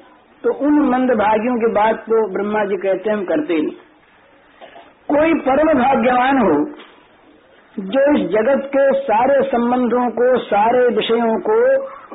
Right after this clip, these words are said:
तृणवत परित्याग करके आपके साथ संबंध जोड़ना चाहता है, वो भी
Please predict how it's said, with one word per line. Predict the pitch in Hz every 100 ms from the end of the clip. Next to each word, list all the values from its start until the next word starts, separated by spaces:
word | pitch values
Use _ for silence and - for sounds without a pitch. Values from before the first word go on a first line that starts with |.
| - - - - 226
तृणवत | 240 277 302 302 -
परित्याग | 240 233 - 226 226
करके | - 208 175 185 180 180 - - - _ _ _ _ _ _ -
आपके | 190 208 - 190
साथ | 196 190 180
संबंध | - 175 202 185
जोड़ना | 160 175 185 190 165
चाहता | 175 160 160 190
है, | 180 208 262 - _ _ _ _ _ _ _ -
वो | 147 226
भी | 226 240 151 -